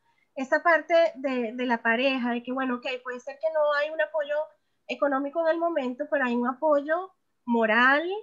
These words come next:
hay un apoyo de que, que los empuja, que los hace crecer, y que también lo ayudas con esa administración y con esas bases, porque yo digo que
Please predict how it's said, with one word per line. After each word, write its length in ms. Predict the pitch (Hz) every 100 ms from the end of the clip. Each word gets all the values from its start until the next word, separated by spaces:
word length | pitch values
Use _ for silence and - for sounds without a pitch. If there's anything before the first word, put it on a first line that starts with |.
| -
hay 160 | 254 240
un 140 | 254
apoyo 420 | 247 262 262 285
de 200 | 302 302
que, 300 | 285 233 240 _ _
que 100 | 240
los 180 | 233 220
empuja, 640 | 220 208 285 302 294 294
que 120 | 285 262
los 120 | 226
hace 220 | 214 247
crecer, 600 | 302 294 - 262 262 330 _ _ _ _ -
y 100 | 262
que 120 | 277
también 680 | 254 247 247 247 254 269 311 - _ _ _
lo 340 | 285 277 262
ayudas 400 | 254 233 254 254
con 180 | 254 320
esa 380 | 247 247 277 277
administración 1120 | 277 247 240 226 220 214 214 - 262 269 269 339
y 100 | 349
con 180 | 269
esas 280 | 233 240 240
bases, 360 | 277 330 311 240
porque 420 | 226 226 214 214 _ _ _ -
yo 80 | 269
digo 240 | 285 311
que 400 | 339 294 285